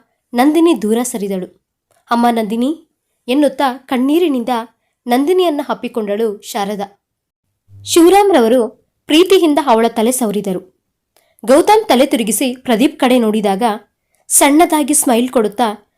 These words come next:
ಗೌತಮ್ನನ್ನು ಹಗ್ ಮಾಡಿಕೊಂಡನು ಪ್ರದೀಪ್. ಎಲ್ಲರೂ ಆಶ್ಚರ್ಯದಿಂದ ನೋಡಿದರು ಅವರಿಬ್ಬರ ಕಡೆ. ಶಿವರಾಮ್, ಶಾರದಾ ಮನಸ್ಸುಗಳು ಸಂತೋಷದಿಂದ ತುಂಬಿ ಹೋಗಿ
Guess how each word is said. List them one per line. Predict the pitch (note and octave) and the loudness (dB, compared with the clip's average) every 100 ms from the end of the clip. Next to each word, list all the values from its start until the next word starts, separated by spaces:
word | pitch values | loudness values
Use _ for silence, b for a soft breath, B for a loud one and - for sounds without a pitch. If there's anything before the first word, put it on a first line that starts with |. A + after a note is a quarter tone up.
| _ _ | _ _
ಗೌತಮ್ನನ್ನು | B3 D#4 G#4+ G4+ D#4 D4 | 0 2 4 4 2 0
ಹಗ್ | A3+ F#3+ | -2 0
ಮಾಡಿಕೊಂಡನು | A#3+ A#3 A#3 G3+ G#3 G3+ | 0 0 -2 -2 -2 -4
ಪ್ರದೀಪ್. | G#3 - F#3 F#3+ F#3 - _ _ _ _ b b b | -6 -6 -2 -2 -6 -16 _ _ _ _ b b b
ಎಲ್ಲರೂ | C4+ F#4 A4 A4+ | 2 4 4 2
ಆಶ್ಚರ್ಯದಿಂದ | C4 - D4 D4+ C#4 C4 A#3+ | 0 -2 -2 0 0 0 -2
ನೋಡಿದರು | A3 G#3 F#3+ F3+ - _ _ _ _ | -2 -4 -6 -6 -10 _ _ _ _
ಅವರಿಬ್ಬರ | A3+ A3+ F3+ G#3+ | 0 0 0 -4
ಕಡೆ. | A3+ F#3+ - _ _ _ _ _ _ _ _ | -4 -6 -10 _ _ _ _ _ _ _ _
ಶಿವರಾಮ್, | - D#4+ C#4+ D#4+ E4 | -2 2 4 4 2
ಶಾರದಾ | D#4+ A#3 A3+ A3+ | 0 0 0 -2
ಮನಸ್ಸುಗಳು | G#3 G#3+ G#3+ G3+ A3+ G3+ _ _ _ - | -2 -2 -2 -2 -2 -4 _ _ _ -6
ಸಂತೋಷದಿಂದ | - C4 C4+ D4+ D#4+ C#4+ C4+ | 0 0 2 2 2 0 0
ತುಂಬಿ | B3+ B3 A3 B3 | -2 -2 -2 0
ಹೋಗಿ | G#3+ G3+ A3+ G#3 | -2 -2 -4 -6